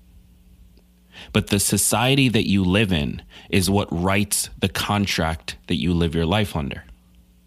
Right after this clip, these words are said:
As a part of humanity, by choosing to live in groups and live around others, we are sacrificing certain things in order to gain the benefits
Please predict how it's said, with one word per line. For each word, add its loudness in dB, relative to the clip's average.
As 2
a 4
part 0
of 2
humanity, 0
by 2
choosing 4
to 0
live 4
in 2
groups -2
and 0
live 4
around 0
others, 0
we 4
are 4
sacrificing -2
certain 0
things 0
in 0
order 0
to 0
gain 2
the 0
benefits -2